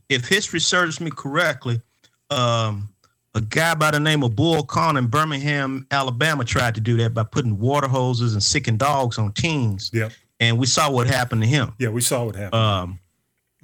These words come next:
Speaker 1: and so, you know,
Speaker 2: <laughs> Yeah.
Speaker 1: one of the things is you do not pick on kids,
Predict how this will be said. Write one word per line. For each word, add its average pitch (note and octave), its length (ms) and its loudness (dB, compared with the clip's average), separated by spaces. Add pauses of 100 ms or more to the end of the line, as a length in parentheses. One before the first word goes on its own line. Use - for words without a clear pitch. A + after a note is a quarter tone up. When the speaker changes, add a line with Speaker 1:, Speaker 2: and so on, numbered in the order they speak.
(240)
Speaker 1:
and B2+ 160 0
so, C3 300 2
you D#3+ 140 0
know, D3 180 2
Speaker 2:
<laughs> - 20 2
Yeah. B2 340 -2
Speaker 1:
one F#3 200 0
of F#3+ 60 -2
the E3+ 60 0
things D3+ 440 0
is A#2 400 0 (480)
you B2+ 140 2
do A#2+ 220 2
not C#3+ 480 0
pick D#3 240 2
on A2 240 0
kids, D#3+ 600 0